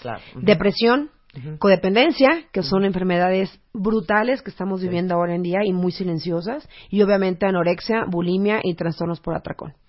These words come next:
Speaker 2: Todo tipo de, de adicción los
Speaker 1: Sensacional.
Speaker 2: recibimos.
Speaker 1: Bueno,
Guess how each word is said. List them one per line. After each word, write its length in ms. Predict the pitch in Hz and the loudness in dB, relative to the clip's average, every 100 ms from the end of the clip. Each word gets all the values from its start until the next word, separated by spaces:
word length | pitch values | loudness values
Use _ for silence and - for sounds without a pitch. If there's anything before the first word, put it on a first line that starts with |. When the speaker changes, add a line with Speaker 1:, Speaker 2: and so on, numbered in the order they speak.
| _ _ | _ _
Speaker 2:
Todo 300 | 214 233 226 | 2 2 0
tipo 280 | 226 - 208 | -4 -4 -2
de, 140 | 185 | -2
de 100 | 170 | -2
adicción 400 | 170 160 - 165 123 | -6 -6 -6 -6 -6
los 80 | |
Speaker 1:
Sensacional. 320 | 120 139 175 170 | -6 -6 -6 -6
Speaker 2:
recibimos. 420 | 151 156 135 139 | -4 -4 -4 -8
Speaker 1:
Bueno, 200 | 151 | -8